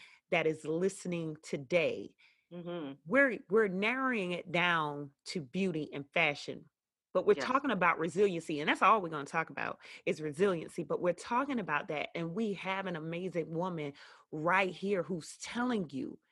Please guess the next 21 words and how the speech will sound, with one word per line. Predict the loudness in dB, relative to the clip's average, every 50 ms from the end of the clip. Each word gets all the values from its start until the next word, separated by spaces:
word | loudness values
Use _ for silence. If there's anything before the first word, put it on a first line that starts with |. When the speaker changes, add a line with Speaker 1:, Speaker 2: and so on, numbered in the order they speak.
| _ _ _ _ _
Speaker 1:
that | 4 4 4 4 2
you | -4 -8 -8 -6 2 4 4 6 6 4 0 -2 -2 0
are | 0 0 2 0 0
beautiful. | -2 -2 0 0 2 2 2 0 -2 -4 -6 -8 -8 -10 -12 _
She | -4 6 6 8 8
doesn't | 8 4 4 4
have | 4 2 2 0
to | -4 -8
see | -4 -2 0 0
you. | 0 0 -2 -4 -4 -6 _ _ _ _ _ _ _ _ _ _ _ _ _ _ _ _ _ _
She | -10 -8 -2 2 2 2 4
just | 4 2 0 0 0
knows | 0 2 2 2 2 2 2 0 -2 -6 -6 _
that | 0 0 0 0
you | 0 -2 -2 -2 -2 -2
are | -4 -4
beautiful, | -2 -2 -2 -2 -2 -2 0 0 -2 -2
and | -2 -4
she's | -6 -6 -6 -6 -6 -10
telling | -12 -2 0 2 2 4 2 0 0
you | 0 -2 -2 -2